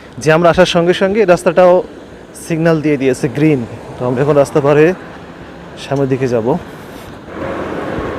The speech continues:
বন্ধুরা, আপনা-, আমরা আপনাদেরকে একটা জিনিস দেখাই।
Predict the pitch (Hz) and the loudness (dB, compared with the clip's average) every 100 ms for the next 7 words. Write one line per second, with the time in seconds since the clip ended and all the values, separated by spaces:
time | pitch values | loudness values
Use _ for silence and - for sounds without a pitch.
0 | - - - - - 147 170 175 190 185 | -10 -8 -8 -6 0 4 6 6 6 6
1 | 180 190 180 175 180 180 180 185 185 160 | 4 2 2 4 2 2 0 0 0 -2
2 | 170 151 165 156 | -2 0 0 2